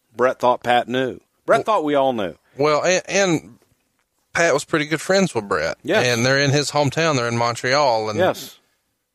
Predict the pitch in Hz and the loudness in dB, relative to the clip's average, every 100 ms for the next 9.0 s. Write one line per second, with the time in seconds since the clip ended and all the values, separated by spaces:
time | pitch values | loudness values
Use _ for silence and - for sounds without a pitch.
0 | _ _ _ - 135 156 139 139 123 120 | _ _ _ -4 -2 0 0 0 -2 -2
1 | 110 107 110 - 165 170 117 117 - 107 | -2 -4 -4 -4 0 0 0 -4 -6 -4
2 | 107 95 160 143 110 82 - 151 160 - | -2 0 0 0 -2 -2 0 2 2 0
3 | - - 127 147 147 135 156 139 123 170 | -6 -8 -2 2 2 0 2 2 2 -2
4 | 185 113 101 _ _ _ _ _ _ - | 0 0 -2 _ _ _ _ _ _ -4
5 | 127 110 123 143 135 131 131 123 135 127 | -2 0 0 0 0 0 0 -2 -4 -4
6 | 127 120 123 131 123 117 113 113 139 104 | -2 -2 -2 0 0 2 0 0 0 -4
7 | 98 107 104 107 104 98 117 117 95 98 | -4 -2 0 2 2 4 4 0 -4 -2
8 | 101 104 107 - 117 143 110 87 78 - | 0 0 -4 -4 0 0 0 -6 -8 -20